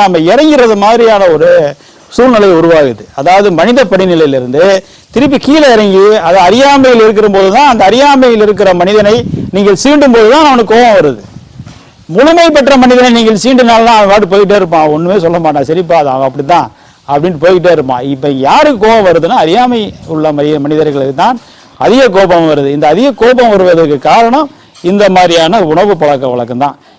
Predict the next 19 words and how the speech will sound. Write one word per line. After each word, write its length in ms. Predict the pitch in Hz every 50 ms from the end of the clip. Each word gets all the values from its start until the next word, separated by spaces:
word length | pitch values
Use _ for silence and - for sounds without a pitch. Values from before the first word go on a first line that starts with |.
| _ _ -
இந்த 320 | 151 175 208 202 208 190 - -
தாவர 380 | 208 - 226 294 311 311 302 294 285 262
உண்ணிகளை 360 | 240 233 240 226 220 208 202
உண்ணும்போது 560 | 180 175 175 170 165 160 147 143 139 135 151 175 196 196 185
அதுகளுக்கு 380 | 175 226 262 277 285 277 233 262 220 233
ஓரறிவு 360 | 254 254 254 247 269 262 262 226 190
உண்டு 240 | 196 220 226 220 208
தான், 200 | 190 170 120 - - _ _ _ _ _ _ _ _ - - _ -
ஆனால் 340 | 165 190 233 247 254 233
அந்த, 300 | 208 175 214 240 254 254 277 269 262 247 233 220 214 202 190 190 185 180 175 170 180 175
அந்த 260 | 175 185 240 247 254 269 262 240 226 214 202 190 185 196
இது 160 | 185 180 170
தாக்கம் 400 | - 220 262 285 226 269 262 233
வந்து 240 | 208 190 190 220 233 220 196 180 170
ம-, 200 | 170 165 160 156
மனிதனுக்கு 480 | 151 156 170 175 190 196 185 180 165 170
வந்து 180 | 165 160 175 165
அவ்வளோ 260 | 147 156 175 180 170 143
பாதிக்காது. 520 | 160 185 202 196 175 170 160 147 127 113